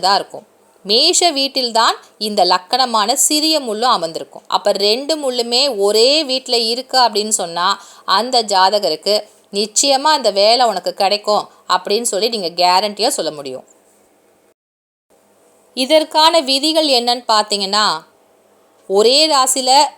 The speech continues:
ரெண்டு முள்ளுமே இருந்தா நினைச்சது நடக்கும், முடியும் அப்படின்னு சொல்லி சொல்லிடலாம்.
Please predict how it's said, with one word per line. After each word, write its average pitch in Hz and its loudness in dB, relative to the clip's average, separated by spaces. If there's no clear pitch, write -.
ரெண்டு 240 0
முள்ளுமே 269 0
இருந்தா 233 0
நினைச்சது 240 0
நடக்கும், 220 0
முடியும் 240 0
அப்படின்னு 202 -2
சொல்லி 208 -2
சொல்லிடலாம். 156 -4